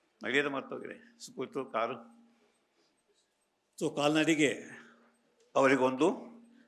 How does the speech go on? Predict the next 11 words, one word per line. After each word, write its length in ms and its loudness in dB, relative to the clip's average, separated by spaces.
ಸಾಂಕೇತಿಕವಾದಂಥ 920 8
ಗೌರವ. 340 -8
ನಿತ್ಯ 340 6
ಲಾಲ್ಬಾಗ್ 480 10
ಹೋಗಿ 240 2
ಅವತ್ತು 220 6
ಯಾವತ್ತೂ 440 6
ತಪ್ತರಲ್ಲ, 540 0
ಒಂದು 280 -4
ಮಳೆ 240 4
ಬರಲಿ, 560 0